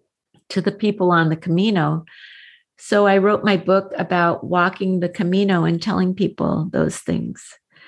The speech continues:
So, and it was such a joy to do. I, um, I joined this self-publishing school, and they told me how to do it. And, I mean, I gave them a bunch of money, right?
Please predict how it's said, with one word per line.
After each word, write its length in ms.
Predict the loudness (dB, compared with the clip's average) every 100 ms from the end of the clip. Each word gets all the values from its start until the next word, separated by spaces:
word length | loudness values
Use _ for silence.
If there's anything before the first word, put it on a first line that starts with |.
| -20 -20 _ _ _ -6
So, 200 | -4 -2 0
and 140 | 2
it 100 | 2
was 180 | 0 -2
such 380 | -2 -2 0 0
a 80 |
joy 680 | -2 -2 0 2 2 0 -2 -8
to 100 | -8
do. 680 | -2 2 2 2 0 -6 -14 _ -8
I, 520 | -2 0 0 -2 -6 -6
um, 460 | -4 -4 -6 -10 -18 _ _ _ -20 -20 _ _ _ _
I 100 | -2
joined 300 | 2 2 4
this 180 | 2 2
self-publishing 760 | 0 0 0 0 0 -2 -4 -8
school, 380 | -8 -2 2
and 100 | 2
they 80 | 2
told 240 | 0 0 2
me 120 | 2
how 140 | 2
to 80 | 0
do 280 | 0 0 2
it. 260 | 0 -2 _ _ _ _ _ _ _ _ _ -8
And, 420 | -4 0 0 -2 -2
I 120 | 0
mean, 160 | 0
I 80 | 0
gave 160 | 0 2
them 100 | 0
a 40 |
bunch 260 | 0 0 0
of 80 | 0
money, 300 | 0 0 0
right? 400 | 0 0 0